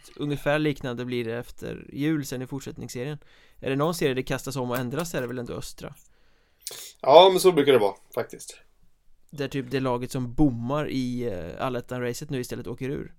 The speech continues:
Speaker 1: Skulle mycket väl kunna bli. Men, eh, mitt
Speaker 2: Tänk så det
Speaker 1: grundtips
Speaker 2: blir Hammarby A I K i kvalserien. Ja, det var
Speaker 1: Ja.
Speaker 2: bra.
Speaker 1: <laughs> Mi-, mitt grundtips är ju att, eh, ingen åker ur, eh, östra serien.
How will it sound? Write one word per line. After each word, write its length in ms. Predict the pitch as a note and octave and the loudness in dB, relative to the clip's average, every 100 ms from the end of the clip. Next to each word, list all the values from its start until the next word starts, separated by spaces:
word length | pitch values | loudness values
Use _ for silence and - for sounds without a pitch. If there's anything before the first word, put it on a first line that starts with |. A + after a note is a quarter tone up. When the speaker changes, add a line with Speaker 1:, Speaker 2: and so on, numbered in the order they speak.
| - | -20
Speaker 1:
Skulle 340 | - C3 B2 | -8 -6 -6
mycket 240 | C#3 C#3+ C3+ | -8 -10 -12
väl 120 | - | -12
kunna 200 | - G2 | -12 -12
bli. 140 | - - - - - - | -14 -18 -20 -20 -16 -2
Men, 300 | D#3+ D3 C#3+ | 2 2 2
eh, 140 | C#3+ C#3 G2 - | 2 2 0 0
mitt 0 | |
Speaker 2:
Tänk 140 | D#3+ | -2
så 80 | - | 4
det 60 | - | 6
Speaker 1:
grundtips 280 | D#3+ G3 F3+ | 8 8 10
Speaker 2:
blir 120 | C#3 | 10
Hammarby 300 | C#3 B2+ A#2 | 10 8 10
A 180 | B2 G2+ | 10 8
I 40 | |
K 200 | - C#3+ - | 4 -2 -4
i 80 | |
kvalserien. 400 | - - - G#2+ - | -2 -2 -2 -6 -10
Ja, 300 | - A#2+ G#2+ | 2 4 4
det 60 | - | 2
var 80 | G2+ | 0
Speaker 1:
Ja. 100 | - | 0
Speaker 2:
bra. 100 | - - D#3+ - D3 - - - - - - | -2 0 0 0 -2 -6 -10 -10 -12 -16 -6
Speaker 1:
<laughs> 80 | D#3 | -2
Mi-, 120 | D#3 | 0
mitt 240 | F3 D#3 D#3 | 2 2 4
grundtips 480 | D#3+ C#3 D#3 - | 4 2 -2 -4
är 100 | C3+ | -4
ju 200 | C3 B2+ | -2 -4
att, 300 | B2+ - - | -6 -8 -10
eh, 280 | - A1+ G#1 G1+ G1+ G1+ - - - - - - - | -8 -6 -6 -8 -14 -18 -20 -20 -20 -20 -20 -20 -4
ingen 380 | D#3 C3+ B2+ B2+ | 0 0 -2 -6
åker 260 | - C#3 | -8 -6
ur, 360 | B2+ A#2+ - A#1+ | -6 -6 -8 -10
eh, 680 | A#1+ G#2 - - - - | -10 -12 -16 -18 -18 -12
östra 220 | C#3 - C3+ | -10 -8 -8
serien. 260 | C3 - | -6 -8